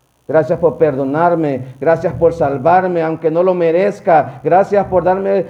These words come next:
eh, la oportunidad de servirte. Gracias por alabarte, por adorarte. Sé que no soy digno, pero tú has visto algo en mi vida que tú sabes que es, que yo no lo sé, pero ayúdame a seguir adelante".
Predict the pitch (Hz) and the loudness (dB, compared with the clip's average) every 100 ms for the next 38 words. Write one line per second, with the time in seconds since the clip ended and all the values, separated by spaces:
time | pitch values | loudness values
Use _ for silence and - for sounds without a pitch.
0 | - 175 180 185 190 185 180 180 190 196 | -6 0 2 2 0 -2 -2 2 4 4
1 | 190 170 147 208 214 202 185 156 143 - | 2 0 0 -2 -4 -2 -2 -2 -4 -4
2 | 170 202 208 208 - 185 175 175 196 208 | 2 2 2 -2 -2 -2 0 2 2 2
3 | 208 - 180 170 170 190 208 233 214 185 | -2 -6 -2 0 0 2 2 0 -2 0
4 | 170 165 - 196 196 208 208 208 170 165 | 0 -2 -6 -6 -2 -4 -2 -2 -2 2
5 | 233 247 214 190 170 - 185 180 175 208 | 2 2 2 2 2 0 0 0 2 2
6 | 220 170 233 233 202 208 240 254 208 190 | 0 0 -4 -2 0 4 4 4 2 -2
7 | 185 175 247 269 202 185 170 - - 180 | -4 -4 -4 0 4 4 2 -8 -6 -6
8 | 180 208 233 233 240 233 202 202 247 247 | -6 -8 -4 0 0 0 -4 2 2 0
9 | 190 175 208 220 202 202 233 262 226 - | -4 -4 -4 -6 -6 -2 -2 0 -4 -8
10 | - 175 165 160 185 277 277 240 208 185 | -2 0 2 0 -2 -2 0 0 -2 -4
11 | 180 196 214 208 208 247 277 240 196 165 | -4 -4 -2 -2 -2 -2 -2 -2 -2 -2